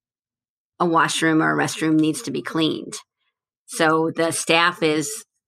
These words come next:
looking at monitors and identifying when they need to go into that restroom and change the bath tissue or the towels.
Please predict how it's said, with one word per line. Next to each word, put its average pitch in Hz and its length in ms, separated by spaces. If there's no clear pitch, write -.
looking 170 480
at 165 80
monitors 156 720
and 156 180
identifying 156 760
when 165 220
they 165 140
need 160 240
to 151 100
go 151 540
into 160 380
that 156 380
restroom 160 680
and 156 500
change 156 480
the 147 320
bath 160 260
tissue 156 380
or 156 160
the 147 80
towels. 151 600